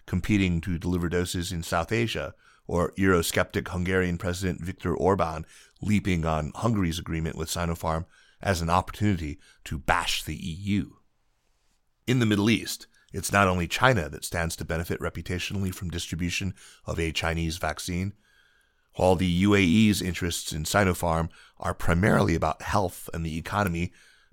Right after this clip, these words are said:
being a manufacturing hub also presents the Gulf state with diplomatic opportunities of its own.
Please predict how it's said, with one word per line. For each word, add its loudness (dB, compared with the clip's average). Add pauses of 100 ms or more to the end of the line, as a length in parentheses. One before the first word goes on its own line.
being 6
a 8
manufacturing 4
hub 2
also 2
presents 0
the -6
Gulf -2
state -4 (400)
with -4
diplomatic 2
opportunities -2
of -10
its -4
own. 2